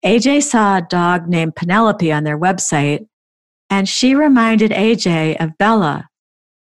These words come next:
When they got to the Humane Society, A J asked to see that dog named Penelope. But before that, the adoption counselor said she would read them Penelope's file.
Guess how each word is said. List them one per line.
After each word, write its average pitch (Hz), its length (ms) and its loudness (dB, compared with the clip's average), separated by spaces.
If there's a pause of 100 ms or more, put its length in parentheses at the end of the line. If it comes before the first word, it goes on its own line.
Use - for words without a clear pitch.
(540)
When 269 220 4
they 403 140 4
got 226 340 0
to 220 80 0
the 226 100 2
Humane 220 320 4
Society, 156 760 -4 (760)
A 214 180 4
J 214 240 0
asked 185 300 0
to 190 60 -4
see 269 260 2
that 180 260 0
dog 151 320 0
named 151 240 -4
Penelope. 147 760 -4 (800)
But 202 200 0
before 262 380 2
that, 180 360 0 (340)
the 175 160 0
adoption 180 480 0
counselor 170 420 -2
said 151 260 -4
she - 120 -2
would 165 200 -2
read 175 260 0
them 165 160 0
Penelope's 156 720 -2
file. 151 560 -4